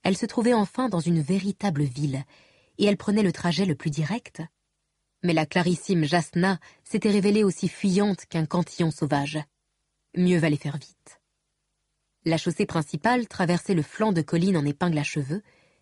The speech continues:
si bien que même l'itinéraire court lui laissa le temps de voir une grande partie de la ville.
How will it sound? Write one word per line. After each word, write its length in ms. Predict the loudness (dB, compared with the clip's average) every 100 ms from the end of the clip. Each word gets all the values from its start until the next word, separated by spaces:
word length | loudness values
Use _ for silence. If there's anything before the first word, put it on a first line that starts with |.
| _ _
si 240 | -6 -2
bien 240 | 0 0 0
que 140 | 0
même 240 | 2 2
l'itinéraire 720 | 2 0 0 0 2 0 -4 -4
court 400 | -2 0 -2 -6 _ _ _ 0
lui 160 | 2
laissa 300 | 4 2 2
le 100 | 2
temps 220 | 2 0 2
de 80 |
voir 220 | 2 4 4
une 120 | 2
grande 300 | 0 0 0
partie 280 | -4 -4 -2
de 80 |
la 120 | -2 -2
ville. 360 | -4 -6 -10